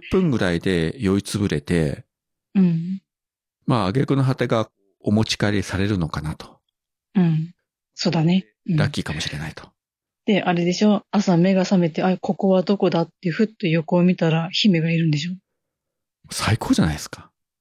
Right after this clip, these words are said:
Speaker 2: 何その羨ましい状況。
Speaker 1: <laughs>
Speaker 2: 私がなりたいわ。
Speaker 1: いや、あなたが目
Speaker 2: 私がお持ち帰りされたいわ。
Speaker 1: <laughs> じゃあ、あなたが目が覚めて隣を見たら、ナルト姫がいて、どうする？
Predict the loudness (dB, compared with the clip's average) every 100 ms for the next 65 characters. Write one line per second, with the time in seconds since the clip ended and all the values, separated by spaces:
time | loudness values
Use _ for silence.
0 | _ _ 0 4 4 4 4 4 4 2
1 | 2 2 2 0 2 0 0 -2 -4 -2
2 | 0 2 4 6 6 4 2 0 -4 -10
3 | -10 -8 -4 -4 -4 -10 -4 0 0 -2
4 | -12 -4 0 2 2 2 4 6 6 4
5 | 2 2 2 4 2 2 2 0 -4 -10
6 | -16 -14 -4 0 0 0 0 0 2 0
7 | 2 0 0 0 0 0 2 2 2 0
8 | 0 -2 -2 -2 -2 -2 -2 0 -2 -2
9 | -2 0 -2 -4 -4 -4 -4 -8 _ _
10 | _ _ _ -4 -2 0 -2